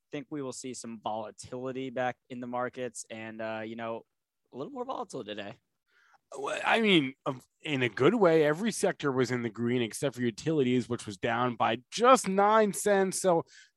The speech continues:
Speaker 2: we'll call it even. Uh, but every eight major index in the red, the S and P five hundred, the NASDAQ, the Dow Jones, the Russell, uh, in the green, excuse me. Uh, it was a really good day for the, for stocks yesterday, really good day for the overall market.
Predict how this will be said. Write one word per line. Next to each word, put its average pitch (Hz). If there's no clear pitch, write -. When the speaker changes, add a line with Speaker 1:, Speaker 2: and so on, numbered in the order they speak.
Speaker 2:
we'll 120
call 120
it 98
even. 95
Uh, 107
but 131
every 208
eight 190
major 170
index 170
in 160
the 147
red, 151
the 135
S 135
and 135
P 139
five 120
hundred, 143
the 117
NASDAQ, 156
the 120
Dow 104
Jones, 151
the 117
Russell, 131
uh, 110
in 151
the 156
green, 135
excuse 120
me. 110
Uh, 123
it 143
was 170
a 262
really 226
good 202
day 185
for 175
the, 147
for 135
stocks 151
yesterday, 147
really 180
good 156
day 160
for 139
the 135
overall 123
market. 110